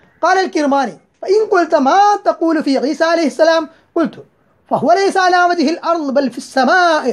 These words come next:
ഔ ഹുവ മിനൻ നവാദിർ." "ഫഇൻ ഖുൽത ഫമാ ഖൗലുക ഫീ ഇബ്ലീസ്?" ഖുൽതു, "ഹുവ ലൈസ അലാ ളഹ്രിൽ അർള് ബൽ ഫിൽ ഹവാ ഔ ഫിൻ നാർ." അവിൽ മുറാദു മിൻ ലഫ്ദ് മൻ, മൻ ഹുവ, മൻ ഹുവൽ ഇൻസ് വല്ലാഹു അലം.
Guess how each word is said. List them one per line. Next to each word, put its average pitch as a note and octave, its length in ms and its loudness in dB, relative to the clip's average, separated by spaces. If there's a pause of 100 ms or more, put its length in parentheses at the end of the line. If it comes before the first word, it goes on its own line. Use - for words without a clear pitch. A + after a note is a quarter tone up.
(100)
ഔ G#3+ 120 -2 (960)
ഹുവ C4+ 100 2 (180)
മിനൻ A#3 240 0
നവാദിർ." D#3+ 440 -6 (360)
"ഫഇൻ G#4 180 0
ഖുൽത D#4+ 260 0 (460)
ഫമാ A3+ 220 -4 (220)
ഖൗലുക E4 300 0
ഫീ C#4+ 100 -4
ഇബ്ലീസ്?" C#4 580 -2 (320)
ഖുൽതു, A3 220 -6 (640)
"ഹുവ D4 160 0
ലൈസ E4+ 260 0
അലാ D4+ 300 0
ളഹ്രിൽ C#4 360 -2
അർള് A#3+ 300 -4 (260)
ബൽ C#4+ 260 2 (400)
ഫിൽ C4 140 -2
ഹവാ A#3+ 380 0 (320)
ഔ A3+ 80 -12
ഫിൻ G3 260 -12
നാർ." G#3 280 -4 (320)
അവിൽ D4 180 0
മുറാദു C4+ 380 0
മിൻ A#3+ 180 0
ലഫ്ദ് B3 260 -8 (440)
മൻ, G#3 260 -4 (380)
മൻ B3+ 280 -4
ഹുവ, A3 200 -2 (920)
മൻ C4 160 -4
ഹുവൽ B3 300 0
ഇൻസ് D#4+ 340 0
വല്ലാഹു F#3 360 -4
അലം. B2+ 240 -14